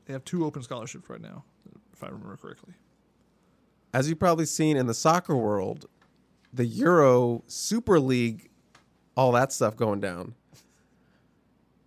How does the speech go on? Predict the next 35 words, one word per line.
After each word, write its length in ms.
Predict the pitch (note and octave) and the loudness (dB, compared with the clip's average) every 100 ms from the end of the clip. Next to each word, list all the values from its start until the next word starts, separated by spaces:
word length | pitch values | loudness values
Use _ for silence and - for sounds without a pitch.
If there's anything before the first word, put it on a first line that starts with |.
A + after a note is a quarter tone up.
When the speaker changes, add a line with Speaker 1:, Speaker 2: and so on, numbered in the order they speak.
| - | -8
Speaker 2:
There's 140 | A#2+ | -4
been 120 | A#2+ C3 | 0 2
a 40 | |
lot 200 | B2 A#2+ | 2 2
of, 100 | A2+ | 2
like, 280 | A2+ G#2 - | 0 -2 -6
what 240 | - C#3 | 0 4
would 100 | G3 | 4
be 100 | F3 | 2
the 80 | D#3+ | -2
college 300 | - D#3+ C3+ | -2 -2 -2
football 320 | - C3 B2 | -2 0 2
equivalent 520 | G#2+ - F#3 B2 G#2 - | 2 2 2 2 -2 -6
to 80 | G2+ | -6
this? 400 | G#2+ B2 - - _ _ _ - - _ | -6 -8 -14 -20 _ _ _ -20 -20 _
So 180 | - C#3+ | -6 2
I 100 | C3+ | 4
ask, 380 | C3+ C3 B2 - _ _ - | 6 4 0 -8 _ _ -8
U 240 | C3+ G#3 | 2 6
S 140 | A#3 A3+ | 4 4
C 180 | F3+ | -4
would 200 | D#3 C#3 | -4 -4
be 180 | C3 B2 | -4 -2
a 120 | A2+ | 0
lock 600 | G#2 G2+ A2 C3 B2+ - _ _ _ | -2 -4 -4 -4 -6 -14 _ _ _
to 100 | - | -6
get 180 | B2+ C#3+ | 0 2
an 100 | F3 | 2
invite 600 | F#3 F3+ A#2+ G#2+ G2+ - - _ | 0 0 0 -2 -4 -12 -20 _
to 120 | - | -10
the 80 | A2+ | -10
College 580 | - C#3+ D3 D#3+ D#3 - - - | -6 0 2 2 -2 -16 -12 -2
Football 800 | C#3+ - - A#2 A2+ A2 G#2+ - | -2 -2 0 4 4 2 0 -6
Super 500 | - - D3+ C3 A#2 | -8 -6 -4 -4 -4
League. 460 | G#2+ G2+ G2 _ | -4 -10 -14 _